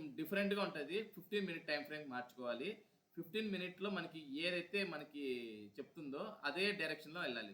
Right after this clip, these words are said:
చూడండి, మనకి ఫిఫ్టీన్ మినిట్‌లో ఇక్కడ ఇచ్చింది ఎంట్రీ. ఓకేనా? ఇది మార్నింగ్ క్యాండిల్, ఫిఫ్టీన్ మినిట్‌లో ఇక్కడ ఇచ్చింది ఎంట్రీ. ఓకేనా? ఫిఫ్టీన్ మినిట్‌లో ఇక్కడ ఇచ్చింది, ఇక్కడ లో బ్రేక్ అయినాక మనం ఇక్కడ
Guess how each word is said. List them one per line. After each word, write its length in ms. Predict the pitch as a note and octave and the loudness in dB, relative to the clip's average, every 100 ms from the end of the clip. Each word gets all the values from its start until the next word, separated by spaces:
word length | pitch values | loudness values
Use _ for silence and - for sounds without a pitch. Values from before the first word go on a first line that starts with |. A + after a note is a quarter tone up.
| G2 | -4
చూడండి, 320 | F3 F3 G#3+ B3 - _ _ _ | -2 0 -2 -6 -14 _ _ _
మనకి 220 | D#3 G3 G3+ | -4 -2 -2
ఫిఫ్టీన్ 360 | F#3+ - A3+ G3+ | -4 -2 0 0
మినిట్‌లో 280 | F3+ F3 G#3 | 0 -2 -2
ఇక్కడ 140 | F#3+ D3 | 0 -2
ఇచ్చింది 220 | C#3+ E3 B2+ | -4 -2 -2
ఎంట్రీ. 260 | A2+ A#2 G2 - _ _ _ _ _ _ _ - | -2 -8 -10 -14 _ _ _ _ _ _ _ -12
ఓకేనా? 280 | E3+ F3 A#3+ - - _ _ | -4 -2 -2 -4 -20 _ _
ఇది 160 | D3 A3 F3+ | -4 -4 2
మార్నింగ్ 300 | D#3+ F3 G3 F#3 | 4 4 4 4
క్యాండిల్, 300 | D3 C3+ F#3 A#3+ | 2 2 -2 -4
ఫిఫ్టీన్ 300 | E3+ G3 F#3 | 0 2 2
మినిట్‌లో 240 | D#3+ D#3 G3 | 0 0 -2
ఇక్కడ 120 | D3 | 0
ఇచ్చింది 220 | C3 D#3+ B2+ | -2 -4 -6
ఎంట్రీ. 240 | A2 G2+ G2 _ _ _ _ _ _ _ B2+ | -6 -12 -18 _ _ _ _ _ _ _ -8
ఓకేనా? 260 | - F#3 G3 - _ _ _ | -2 -2 -2 -6 _ _ _
ఫిఫ్టీన్ 340 | F3 F3 A3+ A#3 | -8 -4 -2 0
మినిట్‌లో 340 | G#3+ G#3 G3 G#3 | 0 0 0 0
ఇక్కడ 140 | G3 F3+ | 0 -2
ఇచ్చింది, 320 | F3 G3 F3 B3 - - | -4 -6 -4 -6 -8 -20
ఇక్కడ 180 | - G3 F3+ | -6 0 2
లో 80 | F3+ A3 | 4 2
బ్రేక్ 220 | F3+ F#3 F#3 | 2 0 0
అయినాక 260 | E3+ E3+ G3 A#3+ | -4 -4 -2 -2
మనం 140 | F3+ E3 | -2 -4
ఇక్కడ 140 | D#3 | -4